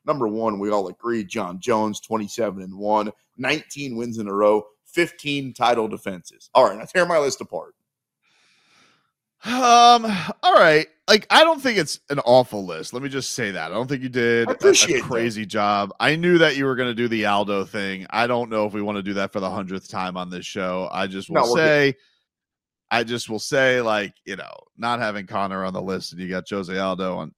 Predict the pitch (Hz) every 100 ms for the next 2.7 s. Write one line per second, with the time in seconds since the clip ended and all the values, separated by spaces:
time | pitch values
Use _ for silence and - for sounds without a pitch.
0 | - 107 104 95 85 90 85 92 95 92
1 | 90 - - 95 92 87 92 87 73 92
2 | - 90 123 113 110 95 -